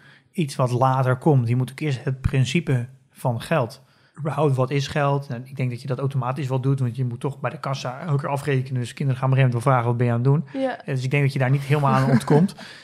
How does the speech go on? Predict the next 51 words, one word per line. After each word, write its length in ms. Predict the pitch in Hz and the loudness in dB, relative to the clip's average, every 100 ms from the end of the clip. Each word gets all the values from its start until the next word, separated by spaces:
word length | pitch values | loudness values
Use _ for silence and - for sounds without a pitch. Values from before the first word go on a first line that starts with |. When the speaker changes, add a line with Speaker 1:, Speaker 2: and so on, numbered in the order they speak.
| - - 240 | -20 -18 -4
Speaker 1:
Eh, 260 | 151 147 151 | -2 -2 4
en 120 | 143 | 4
natuurlijk 440 | 131 - - 143 | 4 0 -12 -6
het 120 | 139 117 | -4 2
woord 200 | 127 120 | 2 2
centjes, 560 | - 139 151 143 123 | 0 2 2 4 4
dat 180 | 117 120 | 4 2
wo-, 140 | 127 165 | -2 -4
gebruik 480 | 139 143 135 131 127 | -4 2 4 6 6
je 80 | |
volgens 200 | 123 123 | 4 4
mij 140 | 123 120 | 4 4
regelmatig 460 | 127 120 120 143 143 | 4 2 0 2 0
bij 80 | |
kinderen. 420 | 143 151 143 147 190 - - - - _ | 2 2 2 0 -4 -10 -20 -20 -20 _
Eh, 240 | 131 131 | -2 2
want 140 | 131 | 0
kinderen 260 | 127 135 131 | 4 4 4
gaan 140 | 135 | 6
heel 120 | 131 135 | 6 6
veel 120 | 131 | 4
dingen 240 | 131 127 | 4 2
vragen. 500 | 110 120 123 139 196 - - _ | 2 0 0 0 -2 -6 -20 _
Maar 180 | 147 143 | -2 -2
ik, 100 | 147 - - _ | -2 -8 -18 _
ik 120 | - | -6
snap 200 | - 156 | -2 0
wel 200 | 160 160 | 2 2
wat 200 | 151 139 | 2 0
Jochem 240 | 143 139 | -4 -4
zegt, 140 | 135 143 | -4 -4
dat 80 | 135 | -6
je 160 | 160 | -6
dus 160 | - 143 | -2 -2
eerst 760 | 156 160 170 160 - - _ _ | 4 6 6 4 -2 -14 _ _
de 180 | - 131 | 0 0
basis 420 | 117 123 147 143 | 4 4 4 2
van 160 | 139 135 | 2 0
geld 240 | - 139 | 4 2
moet 160 | 175 165 | 4 2
leren. 400 | 160 170 170 220 - _ _ | 2 2 0 -2 -6 _ _
Dus 180 | - 120 | -6 -4
wat 200 | 120 117 | -2 -2
is 200 | 143 135 | -2 -4
geld, 240 | - 135 | 0 0
het 140 | 131 120 | 0 -2
begrip 260 | 131 139 | -2 -2
van 120 | 139 | -2
geld. 260 | 139 139 135 | -4 0 4
Misschien 300 | 131 - 147 | 4 2 0
ook 220 | 127 131 | 0 -2